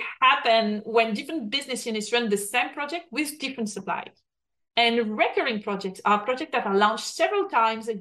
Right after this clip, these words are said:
year, sometimes with different suppliers. Since the, these projects are not managed systematically, they end up in the tail spend category. But they are mostly duplicate in nature, so can, you can easily get rid of them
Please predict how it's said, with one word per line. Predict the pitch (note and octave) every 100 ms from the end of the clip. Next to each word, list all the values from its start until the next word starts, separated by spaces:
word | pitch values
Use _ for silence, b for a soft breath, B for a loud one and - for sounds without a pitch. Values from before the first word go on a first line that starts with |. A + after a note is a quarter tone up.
| -
year, | D#3 G#3 B3+
sometimes | - F4 F4 A3+ G#3+ - -
with | D4+ D#4+
different | - G#3+ G3
suppliers. | G3 F#3+ - - - - _ _ _ _ _ _ -
Since | - G4 D#4+
the, | B3 - -
these | B3+ A3+
projects | - G4+ F4 A#3+
are |
not | A#3+ A#3+ A3
managed | C4 D4 B3+
systematically, | A3 G3+ F#3+ A#3 F4 E4+ C4 A#3 A#3
they | - -
end | B3 A#3
up | A#3
in | A3
the | G#3
tail | G3+ B3 B3+
spend | C4 - F#3+ F3+
category. | F#3+ F3+ F#3+ - - _ _ _ _ _ _
But | D#4+ -
they | F4
are | - - C5+ -
mostly | A#3 C#4 G#4+ - C4
duplicate | G#3 G4 A4+ E4+ A3 G#3+
in | G3+ G#3+
nature, | G#3 G3+ - G3
so | -
can, | - F4+ F4
you | E4 F4 F4
can | E4+ D#4 -
easily | - B4+ G#4 D#4
get | A#3+ C4 -
rid | E4
of | D#4
them | G#3+ G#3+ A#3